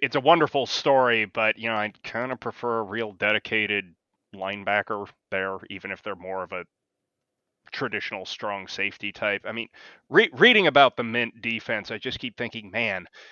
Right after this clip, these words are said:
if we could just reach back into nineteen ninety-four and take Chad Cota and put him at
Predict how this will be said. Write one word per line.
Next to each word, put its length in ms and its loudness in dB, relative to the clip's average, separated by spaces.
if 160 -16
we 80 -8
could 120 -10
just 160 -8
reach 300 -12
back 240 -2
into 180 -6
nineteen 480 -6
ninety-four 680 -8
and 160 -14
take 280 -2
Chad 460 0
Cota 560 -6
and 140 -12
put 140 -8
him 100 -10
at 80 -12